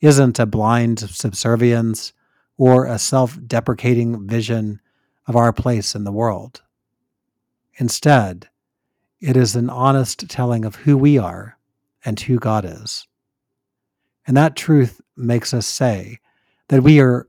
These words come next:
Adam, made and dependent upon the Adamah. But in that truth, we also know that we live from the breath of God, and that God came among us in humility and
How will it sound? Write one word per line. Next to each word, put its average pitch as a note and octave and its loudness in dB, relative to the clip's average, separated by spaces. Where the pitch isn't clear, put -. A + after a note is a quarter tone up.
Adam, G#2+ -6
made C3 6
and A#2 -6
dependent A2+ -4
upon A2+ -4
the A2+ -4
Adamah. G#2 -6
But C3 2
in C3+ 6
that B2 4
truth, C3+ 0
we B2+ 4
also C3 2
know G2 -6
that B2+ 2
we B2+ 6
live B2+ 0
from A2+ -6
the G#2+ -2
breath G#2 -4
of G2 -10
God, G#2 -4
and A2+ -8
that A2+ -10
God B2 2
came A#2+ -6
among A#2+ -2
us A#2+ -4
in A#2 -8
humility A#2+ -4
and A#2 -10